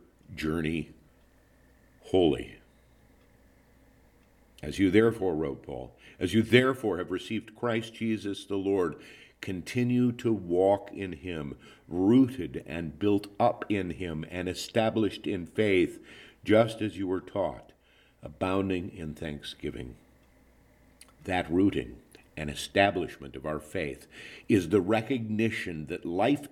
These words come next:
itself, the asking, the seeking, the knocking,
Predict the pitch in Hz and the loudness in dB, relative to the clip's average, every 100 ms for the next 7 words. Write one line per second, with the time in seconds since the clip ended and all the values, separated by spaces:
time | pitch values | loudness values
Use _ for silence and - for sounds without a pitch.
0 | - 107 - - - - 139 87 - - | -4 -4 -4 -8 -2 2 4 2 -4 -18
1 | - _ _ _ _ _ _ _ _ _ | -20 _ _ _ _ _ _ _ _ _
2 | _ - 76 110 - 131 120 - - 69 | _ -10 -4 -2 0 0 0 -4 -12 -12
3 | - _ _ _ _ _ _ _ - - | -14 _ _ _ _ _ _ _ -20 -12
4 | 82 104 - - 135 - 76 - - _ | -2 0 2 4 4 2 -10 -12 -20 _
5 | _ _ _ _ _ _ - 101 104 110 | _ _ _ _ _ _ -2 2 4 6
6 | 117 117 120 78 60 | 6 4 0 -10 -12